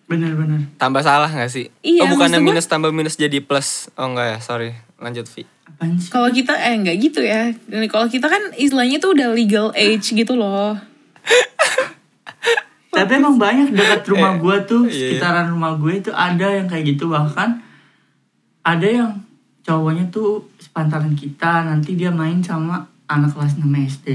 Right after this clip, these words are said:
Speaker 1: Itu ada loh.
Speaker 3: Tuh, gila itu kalau ketahuan itu, itu pidana coy, itu udah kriminal
Speaker 1: Iya.
Speaker 3: jatuhnya.
Speaker 1: Ya itu sebenarnya udah
Speaker 2: Bener.
Speaker 1: ketahuan sih,
Speaker 3: Wah,
Speaker 1: yang cowoknya
Speaker 3: anjing, masih
Speaker 1: udah
Speaker 3: S D dong.
Speaker 1: dibawa ke polisi waktu itu. Cuma ya
Speaker 3: Tuh
Speaker 1: gue
Speaker 3: kan,
Speaker 1: nggak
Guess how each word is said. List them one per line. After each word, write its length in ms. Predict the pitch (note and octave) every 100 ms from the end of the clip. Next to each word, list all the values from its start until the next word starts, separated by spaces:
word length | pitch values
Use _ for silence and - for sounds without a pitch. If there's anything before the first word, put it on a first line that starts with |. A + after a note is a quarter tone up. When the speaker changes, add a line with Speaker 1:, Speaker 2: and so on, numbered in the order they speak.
| C3 C3 C3+ C3+ - _
Speaker 1:
Itu 160 | F#3+ -
ada 200 | G#3+ G#3
loh. 100 | E3 C#3+ -
Speaker 3:
Tuh, 220 | _ C4+ A#3 - -
gila 260 | A3 B3 A#3+
itu 320 | B3 A3+ A#3 A#3+
kalau 300 | A#3+ A3+ A3+
ketahuan 720 | B3 A#3+ A#3+ C4 A3+ G#3 A3+
itu, 320 | C4 F#4+ F#4 -
itu 200 | C4+ G#4+ G4 C4+ A3+
pidana 540 | C#4 A3+ G#3 B3 G4
coy, 400 | F4+ G#3+ F#3+ C#4
itu 160 | D4 F#4
udah 180 | C4 G#3+
kriminal 600 | A3 G#3+ E3+ - - C#4+
Speaker 1:
Iya. 80 | G3
Speaker 3:
jatuhnya. 360 | B3+ C4 F3 A#3 C4 - _ _ _ _
Speaker 1:
Ya 140 | - E3
itu 220 | F#3+ A#3
sebenarnya 220 | G#3 A#3+
udah 100 | G#3+
Speaker 2:
Bener. 100 | D3+
Speaker 1:
ketahuan 300 | C#3+ F3 G#3
sih, 200 | G3 A3+ F3+
Speaker 3:
Wah, 160 | -
Speaker 1:
yang 160 | - E3
cowoknya 180 | - D3+
Speaker 3:
anjing, 140 | G3 G3
masih 160 | E3+
Speaker 1:
udah 160 | D#3+ F3
Speaker 3:
S 80 | F#3+
D 80 | G#3
dong. 260 | G#3 G3 G#3+ G#3+ - _ _ _
Speaker 1:
dibawa 340 | - D#3 D#3 D#3
ke 120 | D3+
polisi 480 | - D3+ C#3+ C#3+ -
waktu 320 | D#3 D3 C#3
itu. 220 | C#3 - C#3+ D3 - _ _ _ _ _ _
Cuma 220 | - F#3+
ya 160 | A#3 F#3
Speaker 3:
Tuh 80 |
Speaker 1:
gue 100 | D#3
Speaker 3:
kan, 140 | A3 A#3+
Speaker 1:
nggak 160 | G3